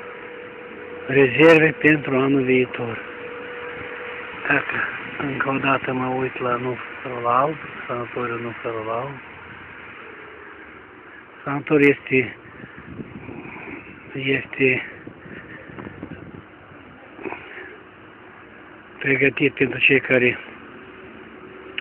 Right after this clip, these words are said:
vor să, să-și folosească de internet, Wi-Fi pe tot,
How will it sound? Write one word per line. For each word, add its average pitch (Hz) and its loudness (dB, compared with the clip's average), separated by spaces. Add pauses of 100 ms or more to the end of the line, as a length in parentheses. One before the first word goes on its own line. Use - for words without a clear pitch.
(120)
vor 123 6 (100)
să, 113 2 (1600)
să-și - -2
folosească 135 6
de 127 8
internet, 135 4 (1000)
Wi-Fi 147 10
pe - 0
tot, 135 6